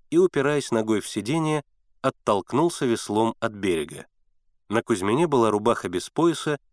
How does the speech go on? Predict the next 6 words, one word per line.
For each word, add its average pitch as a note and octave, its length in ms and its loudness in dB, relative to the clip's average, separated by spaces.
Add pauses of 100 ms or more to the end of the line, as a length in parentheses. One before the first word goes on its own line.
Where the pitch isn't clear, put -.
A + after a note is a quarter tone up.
(280)
серые E3+ 400 2
холщовые F#2 580 0
брюки, D3 440 -2 (540)
а B2+ 100 2
на A2+ 100 4
ногах G2+ 460 0